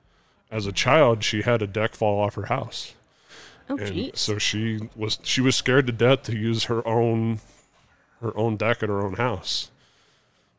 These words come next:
Speaker 1: So when you, I guess when you see that negative thing, you take,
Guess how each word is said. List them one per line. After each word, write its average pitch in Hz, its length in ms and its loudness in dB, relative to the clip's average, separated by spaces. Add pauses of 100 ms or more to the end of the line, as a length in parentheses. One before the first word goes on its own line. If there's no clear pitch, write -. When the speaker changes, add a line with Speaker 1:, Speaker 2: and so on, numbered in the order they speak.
Speaker 1:
So 104 480 -4
when 117 320 -2
you, 113 320 0
I 113 120 -4
guess 131 220 2
when 135 120 4
you 117 100 2
see 135 300 2
that 117 400 4 (360)
negative 117 760 2
thing, 110 680 -2 (480)
you 110 140 -6
take, 110 360 -2